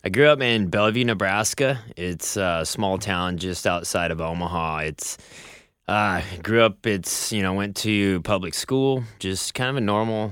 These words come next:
you know, a normal life in, in a small town. It, it was, uh, cold in the winters and typical corn, you know, Nebraska style.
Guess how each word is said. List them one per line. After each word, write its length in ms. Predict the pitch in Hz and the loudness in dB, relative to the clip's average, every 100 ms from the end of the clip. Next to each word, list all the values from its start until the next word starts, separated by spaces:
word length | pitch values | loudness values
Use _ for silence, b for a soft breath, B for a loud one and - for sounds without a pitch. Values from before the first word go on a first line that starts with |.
| 98 | -4
you 140 | 95 | -2
know, 140 | 101 | -2
a 40 | 117 | -2
normal 380 | 92 92 98 90 | -2 -2 -2 -2
life 380 | 92 120 - | 0 -2 -4
in, 160 | 85 82 | -8 -8
in 180 | 82 85 | -6 -6
a 60 | 82 | -6
small 320 | 110 87 85 | -6 -6 -4
town. 440 | 92 92 110 82 - | -6 -4 -6 -8 -14
It, 240 | - 82 76 | -10 -8 -8
it 140 | 80 | -8
was, 280 | 82 80 - | -6 -8 -8
uh, 540 | 85 78 76 76 73 78 - | -6 -6 -6 -8 -10 -12 -12
cold 340 | - 87 90 | -8 -6 -6
in 80 | 90 | -6
the 80 | 87 | -6
winters 540 | 87 92 104 117 92 | -6 -6 -4 -4 -4
and 300 | 80 76 71 B B B B B B _ | -6 -8 -10 B B B B B B _
typical 540 | - 117 107 107 101 | -6 -4 -2 -2 -2
corn, 500 | 95 - 98 110 98 | -2 -2 0 0 0
you 100 | 90 | -2
know, 280 | 85 87 95 | -4 -2 -2
Nebraska 600 | 104 80 90 95 104 - | -4 -4 -4 -4 -4 -6
style. 480 | 90 - 90 87 85 | -8 -6 -6 -6 -8